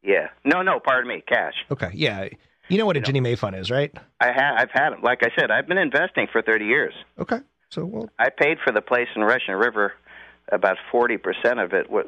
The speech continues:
Speaker 1: with stock market gains from the nineties.
Speaker 2: Good for you. Um,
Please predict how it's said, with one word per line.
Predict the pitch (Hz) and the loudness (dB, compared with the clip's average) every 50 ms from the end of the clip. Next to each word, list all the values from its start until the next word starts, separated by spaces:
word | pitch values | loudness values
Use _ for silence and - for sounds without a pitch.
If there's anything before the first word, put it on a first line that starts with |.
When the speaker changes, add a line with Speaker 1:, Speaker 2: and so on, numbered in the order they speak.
| - | -4
Speaker 1:
with | - 107 98 95 - - - | -6 -6 -6 -6 -8 -6 -2
stock | - 110 113 113 - | 0 0 0 0 -2
market | - 104 98 95 92 90 - | 0 0 0 0 -2 -2 0
gains | 104 104 107 107 104 104 - | 2 2 2 2 -2 -2 -2
from | - 87 85 | -2 0 0
the | 85 85 | 0 0
nineties. | 95 101 110 123 123 - - - - - - - _ - | 2 2 0 0 -2 -4 -6 -6 -8 -14 -16 -16 _ -16
Speaker 2:
Good | - - | -12 -8
for | - 277 | -6 -4
you. | 180 143 - 110 101 92 - - _ _ - - _ - | -4 -2 -4 -4 -6 -8 -10 -14 _ _ -20 -18 _ -8
Um, | 107 117 120 123 127 127 127 127 127 123 117 110 113 | -4 -2 0 2 2 2 0 0 -2 -4 -4 -6 -8